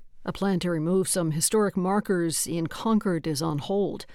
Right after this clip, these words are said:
The wording on the markers is said to be offensive to some Indigenous people. The signs were put in place nearly a century ago to mark Concord's three hundredth anniversary. The Concord Historic District Commission voted last month to remove the signs, but there's a new proposal to cover them instead.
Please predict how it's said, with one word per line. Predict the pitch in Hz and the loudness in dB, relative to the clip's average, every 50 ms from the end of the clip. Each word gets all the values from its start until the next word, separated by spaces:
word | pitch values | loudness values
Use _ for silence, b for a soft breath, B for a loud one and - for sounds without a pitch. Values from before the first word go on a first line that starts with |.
| B B B B - | B B B B -12
The | 156 | -10
wording | 143 147 160 165 175 151 139 | -6 -4 -2 -2 0 -2 -2
on | 135 135 | -2 -4
the | 135 | -4
markers | 135 143 143 147 - 190 156 151 | -2 -4 -4 -4 -2 -4 -4 -2
is | 127 - | -2 -2
said | - 170 143 | -2 -2 -2
to | - - | -4 -6
be | 156 - | -6 -8
offensive | - - - 220 214 202 - - 170 - | -8 -4 0 2 2 2 2 2 -2 -2
to | - 143 | -4 -6
some | - - 160 147 | -4 -2 -2 -2
Indigenous | 143 151 175 190 175 - 151 143 135 - | -2 0 0 0 0 0 -4 -6 -6 -8
people. | - - 156 143 - - 160 160 B B B B B B - | -6 -6 -8 -6 -6 -8 -10 -10 B B B B B B -10
The | 170 | -6
signs | - - 156 151 147 143 - | -4 -2 -2 -2 -2 -4 -4
were | 139 | -8
put | 135 - 175 165 | -8 -6 -4 -2
in | 165 160 147 | -2 -4 -2
place | - 175 165 151 - | -4 -4 -4 -2 -2
nearly | 170 170 165 170 165 156 | -2 -2 -2 -2 -4 -4
a | - 147 | -4 -4
century | - - 208 208 185 - 180 165 143 | -2 0 0 0 0 0 -2 -2 -4
ago | 143 135 147 151 165 | -4 -4 -2 -2 0
to | 175 190 | 0 0
mark | 170 139 151 151 143 - - - - - | 0 0 0 -2 -4 -6 -10 -18 -20 -6
Concord's | - 190 180 - - 160 139 - - | -2 -2 -2 0 -2 -4 -4 -4 -6
three | - - 170 185 185 | -6 -4 -4 -4 -4
hundredth | - - 185 180 165 170 160 - | -2 -2 -2 0 0 -2 -4 -4
anniversary. | 156 143 139 135 139 160 165 - - 156 131 123 B B B B B B B B | -4 -4 -4 -4 -4 -4 -4 -4 -4 -6 -8 -10 B B B B B B B B
The | 151 | -8
Concord | - - 165 156 - 185 - - | -4 -2 -2 -2 -2 -4 -6 -6
Historic | 127 - - - 175 175 175 165 - - | -6 -6 -4 -2 -2 -2 -2 -2 -2 -2
District | 170 160 - - 156 151 - | -2 -2 -2 -2 -6 -8 -6
Commission | 151 143 143 - - 180 160 | -4 -4 -4 -2 -2 -2 -2
voted | 135 147 151 - - 147 | -2 -2 -4 -6 -6 -4
last | 147 165 165 160 156 - 165 | -2 -2 0 -2 -2 0 0
month | 170 185 175 - | 0 0 0 -2
to | - 147 | -4 -6
remove | 147 143 139 147 175 233 254 233 | -4 -2 -2 0 0 0 -2 0
the | - 185 160 | -2 -2 -2
signs, | - - 160 151 147 151 151 - B B B B B B - | 0 -2 -4 -2 -2 -4 -4 -6 B B B B B B -12
but | 147 - | -8 -6
there's | 156 147 143 - | -6 -6 -4 -4
a | 143 | -2
new | 156 185 196 | 0 0 0
proposal | - - - - 160 151 139 - 139 | 0 -2 -6 -6 -6 -6 -4 -6 -8
to | - - - | -10 -12 -14
cover | - - 214 208 - 160 | -6 -4 -4 -2 -2 -4
them | - - 120 120 | -6 -6 -6 -6
instead. | 120 - - - 170 160 131 - - | -6 -6 -6 -4 -4 -4 -4 -6 -10